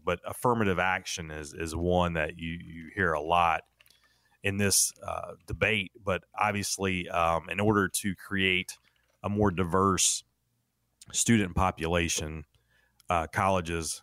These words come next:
have used race in the admission process to some extent. Um, and there's been a lot of case law over the past twenty, thirty years about what colleges can use, how they can use it. And, and I think everybody's kind of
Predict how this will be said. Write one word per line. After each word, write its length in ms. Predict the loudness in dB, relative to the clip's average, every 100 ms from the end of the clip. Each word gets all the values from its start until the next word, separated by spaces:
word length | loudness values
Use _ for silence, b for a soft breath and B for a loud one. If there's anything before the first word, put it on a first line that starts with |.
| _
have 340 | -2 -2 -2 -8
used 680 | -4 2 2 2 0 -2 -6
race 640 | 0 2 2 0 -2 -4 -10 _
in 80 | -6
the 120 | -4
admission 500 | -2 0 0 0 -2
process 580 | 0 2 2 0 -4 -4
to 120 | -4
some 260 | -2 -2 -4
extent. 560 | -4 -2 0 0 0 -4 _ _ _ _ _ -2
Um, 540 | 2 2 2 -2 -8
and 160 | -6 -4
there's 160 | -2 -2
been 100 | 0
a 60 |
lot 200 | 2 2
of 100 | 0
case 320 | -2 -2 -2
law 260 | -2 0 0
over 140 | -2 -2
the 60 |
past 360 | 0 0 -2 -6
twenty, 320 | -10 -8 -6
thirty 280 | -2 -2 -2
years 540 | -4 -2 -2 -2 -4
about 300 | -2 -2 -2
what 180 | -6 -10
colleges 460 | -6 -6 -4 -4 -6
can 220 | -6 -10
use, 480 | -4 -2 -2 -2 -2
how 220 | 0 2
they 140 | 0
can 320 | -6 -12 -16 -20 B B B B B B
use 420 | -2 4 6 8
it. 220 | 6 4 2
And, 280 | -4 -4 -4
and 100 | -2
I 120 | 0
think 120 | 2
everybody's 460 | 2 2 2 0 -2
kind 220 | -4 -4
of 80 | -4